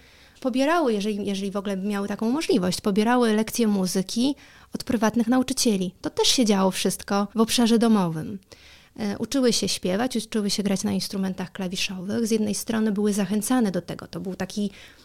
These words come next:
właściwie obowiązek każdej arystokratki, m, czy też, e, bogatej mieszczki, żeby grać na jakimś instrumencie. Ale zaraz jest to ale,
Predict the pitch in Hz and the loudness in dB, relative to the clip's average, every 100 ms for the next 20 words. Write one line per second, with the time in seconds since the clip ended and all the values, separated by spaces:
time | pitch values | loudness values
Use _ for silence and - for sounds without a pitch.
0 | _ _ - 190 185 196 202 202 202 196 | _ _ -6 -4 -4 -4 -4 -2 -2 -2
1 | 202 269 302 233 190 175 - 202 202 196 | 2 4 4 2 0 -6 -6 -2 -2 -2
2 | 196 185 185 180 _ 190 190 - 196 185 | -4 -2 -2 -6 _ -4 -2 -4 -6 -4
3 | 190 - 233 226 226 - 202 190 190 - | -6 -6 -4 -2 -2 -4 -4 -4 -6 -6
4 | 196 185 - - 190 185 185 180 - 190 | -4 -2 -2 -2 -4 -4 -4 -6 -4 -4
5 | 190 185 185 180 185 170 160 - - 214 | -2 -6 -4 -4 -2 -2 -4 -6 -6 -4
6 | 233 226 196 202 196 196 - - - 208 | -2 0 0 0 -2 -4 -20 -14 -4 0
7 | 208 202 208 196 190 190 202 185 - 196 | 0 0 0 -2 -2 -2 -2 -4 -2 0
8 | 175 165 156 175 190 220 _ _ - _ | 0 -2 -6 -6 -6 -8 _ _ -20 _
9 | _ _ _ _ _ - 381 392 339 - | _ _ _ _ _ 0 4 4 2 0
10 | 254 247 294 311 320 - 330 262 220 170 | -2 2 4 2 0 0 0 4 4 2